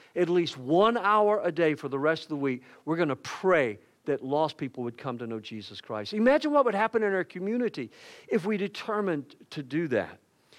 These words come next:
And you say, "Well, Pastor, I don't know how to pray." Look at Romans eight twenty-six. If you believe this, I want you to say amen. The Holy Spirit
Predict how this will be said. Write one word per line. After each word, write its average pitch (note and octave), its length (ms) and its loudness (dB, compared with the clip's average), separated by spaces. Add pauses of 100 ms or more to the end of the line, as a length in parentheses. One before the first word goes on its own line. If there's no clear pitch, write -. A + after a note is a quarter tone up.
(320)
And E3 180 2
you G3 80 -2
say, G3 160 2
"Well, D#3 120 -2
Pastor, G#3+ 380 -2
I D3+ 80 0
don't F#3 160 0
know G#3 100 2
how E3+ 240 -2
to G3+ 100 -2
pray." G#2+ 360 -6
Look F3+ 220 -6
at C#3 80 -4
Romans C3 340 -4
eight A2+ 140 -6
twenty-six. A2+ 720 -8 (520)
If E3 160 -6
you F#3+ 100 -2
believe E3+ 340 2
this, D#3+ 160 -2
I D#3+ 80 0
want F3 200 -4
you - 60 -14
to - 60 -16
say C3+ 220 0
amen. C3 420 -2 (500)
The D#3 120 6
Holy A#3 240 6
Spirit A3 640 0